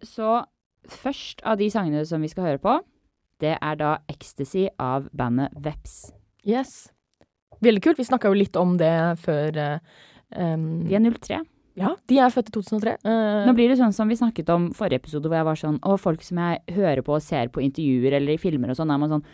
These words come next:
Speaker 1: å, hvor gamle er de? Sånn tjuefem?» Og så er det sånn, «De er nitten.» Så er det sånn, «Ja,
Speaker 2: <laughs>
Speaker 1: nettopp.» Ja.
Speaker 2: Ja, ikke
Speaker 1: Eh,
Speaker 2: sant?
Speaker 1: yngre enn oss.
Speaker 2: Så blir man
Speaker 1: Spiller
Speaker 2: sånn, «Ja, åh.»
Speaker 1: Føler deg gammel.
Speaker 2: Ja.
Speaker 1: Og så, og de er jo null tre,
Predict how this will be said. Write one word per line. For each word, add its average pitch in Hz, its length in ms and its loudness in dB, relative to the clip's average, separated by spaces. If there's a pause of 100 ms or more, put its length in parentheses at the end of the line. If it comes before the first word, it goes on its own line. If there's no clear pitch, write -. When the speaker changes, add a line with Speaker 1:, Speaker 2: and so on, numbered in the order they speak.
(340)
Speaker 1:
å, 143 240 2
hvor 165 100 2
gamle 160 220 2
er 165 40 -2
de? 247 120 2
Sånn 190 140 0
tjuefem?» 170 360 2
Og 160 80 0
så 147 60 2
er 139 40 0
det 143 100 -2
sånn, - 120 -4
«De 151 100 -2
er 156 60 0
nitten.» 147 380 -2 (180)
Så - 80 -10
er 147 60 -2
det 147 100 0
sånn, 220 180 2
«Ja, 254 80 6 (100)
Speaker 2:
<laughs> 175 100 -12
Speaker 1:
nettopp.» - 180 -18 (120)
Ja. 180 120 -14
Speaker 2:
Ja, 254 120 6
ikke 254 400 6
Speaker 1:
Eh, 226 40 4
Speaker 2:
sant? 185 220 2
Speaker 1:
yngre 165 180 -8
enn 196 80 -6
oss. - 320 -12
Speaker 2:
Så 220 60 -2
blir 208 100 4
man 202 100 6
Speaker 1:
Spiller 196 140 4
Speaker 2:
sånn, 185 60 2
«Ja, 208 260 8 (420)
åh.» 202 220 6 (520)
Speaker 1:
Føler 175 220 4
deg 190 80 6
gammel. 180 300 6 (360)
Speaker 2:
Ja. 190 120 2 (180)
Speaker 1:
Og 180 120 -8
så, 190 400 0
og 185 120 2
de 208 120 6
er 185 140 6
jo 175 40 4
null 175 120 0
tre, 214 160 0